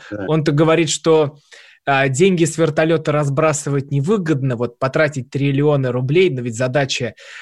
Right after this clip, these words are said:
Speaker 2: а, там не соревноваться с теми, кто деньги раздаёт, э, нужно помочь бизнесу, сохранить работников,
Speaker 1: Мгм.
Speaker 2: помочь людям. А из него-то вытягивали, что, ну, товарищ Силуанов, давайте там мы прям, э, вот по-, полетим, как волшебник в голубом вертолёте,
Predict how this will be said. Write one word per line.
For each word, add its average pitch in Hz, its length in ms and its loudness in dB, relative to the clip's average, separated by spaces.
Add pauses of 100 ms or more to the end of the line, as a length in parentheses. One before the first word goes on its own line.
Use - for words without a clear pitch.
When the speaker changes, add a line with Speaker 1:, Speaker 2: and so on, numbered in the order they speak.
(260)
Speaker 2:
а, 117 180 0
там 127 220 -2
не 131 60 -2
соревноваться 143 680 -2
с 151 120 -6
теми, 151 260 0
кто 143 160 -6
деньги 135 360 0
раздаёт, 131 800 0
э, 131 180 0
нужно 135 340 0
помочь 131 360 0
бизнесу, 147 520 0
сохранить 135 460 -2
работников, 117 560 2
Speaker 1:
Мгм. 113 140 0
Speaker 2:
помочь 139 400 0
людям. 160 500 2 (260)
А 135 240 2
из 143 200 2
него-то 190 320 4
вытягивали, 139 640 0
что, 113 720 -6
ну, 120 100 -14
товарищ 147 320 0
Силуанов, 147 540 0
давайте 170 380 -2
там 135 160 0
мы 139 260 0
прям, 135 380 -2
э, 127 160 -2
вот 127 180 -6 (120)
по-, 147 120 0
полетим, 151 420 0
как - 200 -4
волшебник 143 480 0
в - 20 -14
голубом 131 380 -2
вертолёте, 160 640 0